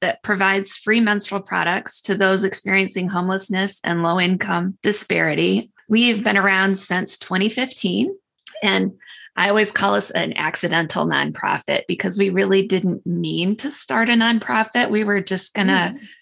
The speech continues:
Speaker 1: raise some money and do a one-time event. <laughs> So my friend and I read this article in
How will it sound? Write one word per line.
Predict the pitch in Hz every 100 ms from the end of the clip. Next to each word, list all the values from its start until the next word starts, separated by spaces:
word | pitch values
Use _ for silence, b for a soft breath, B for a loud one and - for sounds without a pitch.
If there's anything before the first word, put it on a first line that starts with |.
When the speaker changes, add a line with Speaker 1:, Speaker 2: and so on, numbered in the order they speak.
| _ -
Speaker 1:
raise | 185 185
some | - 190 185
money | 175 196 226 220 -
and | 170 170 185 185 - - _ -
do | 190
a | 175
one-time | 175 170 170 170
event. | 165 160 - - - -
<laughs> | 220 - - - 233 - B B 277 B -
So | - 240
my | 202 240
friend | 269 269
and | 254
I | 214
read | 190 190
this | 196 -
article | 170 175 180 175 -
in | 175 160 160 160 160